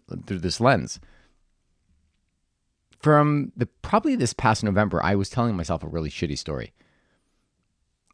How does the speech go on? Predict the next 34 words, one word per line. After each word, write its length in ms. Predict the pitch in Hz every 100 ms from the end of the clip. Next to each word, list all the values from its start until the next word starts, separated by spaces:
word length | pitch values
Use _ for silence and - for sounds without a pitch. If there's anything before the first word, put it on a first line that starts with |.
| _ _ _
This 420 | 110 135 120 -
year 320 | 131 139 165
had 200 | 120 117
been 260 | 107 110 92
one 160 | 113 147
of 80 |
the 300 | 131 110 98 -
most 480 | 101 95 - - -
hardest, 460 | - 101 147 156 95
most 240 | 131 151
difficult 360 | 156 151 135 107
times 300 | 104 98 80
that 160 | 87
I 180 | 85 95
had, 460 | 95 85 90 85 - _ _
well, 160 | - 104
parts 320 | - 185 -
of 80 | 110
the 60 |
year 140 | 98 82
had 140 | 92
been 160 | 90 95
<laughs> 160 | 90
most, 260 | 117 107 -
the 220 | 110 92
most 280 | 107 110 92
difficult 500 | - 104 110 110 92 - - -
that 140 | - 107
I've 280 | 95 92 -
had 280 | 104 175
in 100 | 240
my 120 | 110 98
life. 420 | 113 73 - _ _ _ _ _ _ _ _ _ _ _ _ _ _ _ _ _ _ _ _ -
And 480 | 135 131 123 127